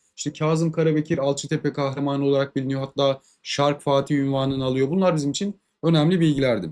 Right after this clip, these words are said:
Canlarım, geçen derste bir de şunun üzerinde durmuştum özellikle. Birinci Dünya Savaşı'nda kazandığımız tek cephe Çanakkale'ydi. Ve hatırlarsanız kaybettiğimiz halde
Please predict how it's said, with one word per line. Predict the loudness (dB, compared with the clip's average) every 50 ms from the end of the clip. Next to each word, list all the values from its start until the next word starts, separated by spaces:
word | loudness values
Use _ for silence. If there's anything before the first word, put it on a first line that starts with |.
| -6
Canlarım, | 0 2 2 4 4 2 2 2 2
geçen | 0 0 0 0 2 2
derste | 2 2 2 0 -2 -4 -4 -4
bir | -2 -2
de | -4
şunun | -4 -4 -2 -2
üzerinde | -2 -2 -2 -2 -2 -2 -4 -4
durmuştum | -4 -4 -6 -6 -8 -8 -6 -6
özellikle. | -6 -4 -2 -2 -2 -2 -2 -4 -4 -4 -4 -4 -6 -10 _ -6
Birinci | -4 -2 0 0 0 -2 -2 -4
Dünya | -4 -2 -2 -2 -2
Savaşı'nda | -2 -2 0 0 -2 -2 -4 -8 -8
kazandığımız | -6 -4 -4 -2 0 0 0 0 0 0 0 0 0 0 -2 -4 -2
tek | -2 -2 -2 -2 -2
cephe | -2 -2 -2 -2 -4
Çanakkale'ydi. | -4 -2 -2 -2 -2 -2 -2 -2 -2 0 0 0 0 0 -2 -2 -4 -8 _ _ _ _ 0
Ve | 2 2 2 2 0 -6 _ _ _ _ _ _ -6
hatırlarsanız | -6 -4 -2 0 2 2 2 0 0 -2 -2 -2 -4 -4 -6
kaybettiğimiz | -2 0 2 2 2 2 0 -2 -2 -2 -2 0 0 0 0 0 -2
halde | -2 0 0 0 2 2 0 0 0